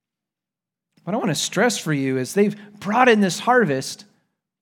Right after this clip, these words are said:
This is a time for celebration. This is a time for rejoicing. In Deuteronomy, as we get, like, the second law, he rehearses these laws back to them.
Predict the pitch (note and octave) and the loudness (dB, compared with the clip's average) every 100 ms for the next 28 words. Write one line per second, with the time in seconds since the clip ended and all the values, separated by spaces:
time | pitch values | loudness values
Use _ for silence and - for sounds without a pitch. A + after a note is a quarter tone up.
0 | _ - D#4 C#4+ - G#3 G#3 G3+ - C#3+ | _ -8 -4 -4 0 0 2 0 2 0
1 | F#3+ C#4 C#4 - - - _ _ _ _ | 0 -2 -2 -6 -10 -18 _ _ _ _
2 | _ _ - G#3+ C4+ G3+ A#3 A#3 A#3 A3 | _ _ 0 2 2 2 2 4 2 2
3 | E3+ C4+ - C#3 F#2 _ _ _ _ _ | 4 4 2 -6 -10 _ _ _ _ _
4 | _ _ _ _ _ _ - G#4+ D4+ D4+ | _ _ _ _ _ _ -16 -16 -14 2
5 | C#4 A3+ C#4+ A3 A3+ B3+ G#3+ D#3+ D3 D#3 | 4 4 4 6 6 6 4 2 0 0
6 | G3+ G3+ G3 F3 D#3 C#3+ - F#3+ G3 G#3+ | 2 2 4 2 2 -2 0 0 2 0
7 | E3 F3 F3+ F3+ D#3+ D3+ F3 E3+ F3+ D#3 | 4 6 6 2 0 0 0 -2 -4 -4
8 | F3+ E3 D#3+ E3+ D#3+ C3+ D#3 F3+ F3 G#3 | -2 2 2 2 0 -2 -2 0 0 0
9 | G#3 | -2